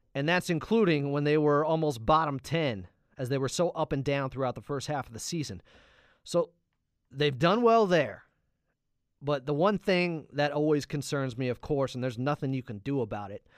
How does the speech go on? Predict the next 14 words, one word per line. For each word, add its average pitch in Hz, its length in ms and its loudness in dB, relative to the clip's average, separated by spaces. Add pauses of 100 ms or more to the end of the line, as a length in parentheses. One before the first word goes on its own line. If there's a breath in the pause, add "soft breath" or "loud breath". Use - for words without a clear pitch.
(300 soft breath)
other 135 200 0
than 127 160 -2
<laughs> - 80 -8
hope 156 200 2
and 139 100 2
pray 160 240 2
for 135 140 -4
guys 135 280 0
to 139 60 -10
get 127 200 -2
healthy, 131 480 -2
is 156 180 0
that 123 240 -2
health. 101 360 -10